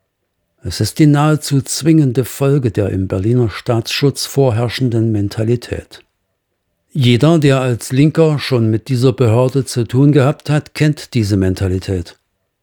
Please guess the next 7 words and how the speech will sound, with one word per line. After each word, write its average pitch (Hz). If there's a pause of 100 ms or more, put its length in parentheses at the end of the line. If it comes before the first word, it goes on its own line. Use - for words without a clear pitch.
(360)
Um 85
überhaupt 104
die -
eigene 151
Existenz -
zu 143
rechtfertigen, 131